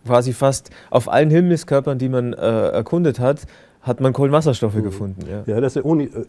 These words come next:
Speaker 2: da hat man auch dran geglaubt, ich auch.
Speaker 1: Ja.
Speaker 2: Das ist ungefähr so der Vergleich wie nach dem Zweiten Weltkrieg ging die Geburtenrate nach oben. Und die Anzahl der Störche ist auch nach oben gegangen. Und dann,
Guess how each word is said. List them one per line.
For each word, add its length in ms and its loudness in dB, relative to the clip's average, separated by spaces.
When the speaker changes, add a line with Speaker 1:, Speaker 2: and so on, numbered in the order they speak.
Speaker 2:
da 120 0
hat 100 -6
man 120 -2
auch 80 -2
dran 180 0
geglaubt, 340 0
ich 140 -8
auch. 320 -2
Speaker 1:
Ja. 180 -4
Speaker 2:
Das 120 0
ist 140 -6
ungefähr 340 -2
so 140 -2
der 120 0
Vergleich 400 -2
wie 60 -4
nach 160 -2
dem 120 -6
Zweiten 380 -2
Weltkrieg 460 -4
ging 180 -2
die 60 -4
Geburtenrate 800 -4
nach 220 -2
oben. 340 -2
Und 320 -2
die 100 -2
Anzahl 540 2
der 140 -2
Störche 380 -2
ist 120 -4
auch 140 -4
nach 140 -6
oben 260 -6
gegangen. 400 -8
Und 180 -6
dann, 380 -4